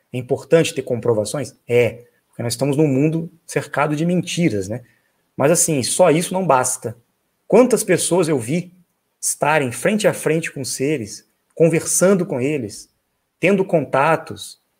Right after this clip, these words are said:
e depois abandonam tudo. Não tem coragem de continuar. Não tem a capacidade de assumir um compromisso com a humanidade,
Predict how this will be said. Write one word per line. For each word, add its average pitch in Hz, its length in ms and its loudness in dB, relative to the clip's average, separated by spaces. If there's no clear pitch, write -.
e 190 60 -4
depois 190 360 4
abandonam 185 480 4
tudo. 170 400 -8
Não 190 160 0
tem 202 160 -2
coragem 165 640 2
de 120 80 -8
continuar. 113 640 -10
Não 170 180 0
tem 175 500 -2
a 123 480 2
capacidade 156 880 2
de 120 120 0
assumir 147 420 -2
um 175 80 -2
compromisso 160 640 -4
com 151 100 -4
a 151 40 -2
humanidade, 151 640 -4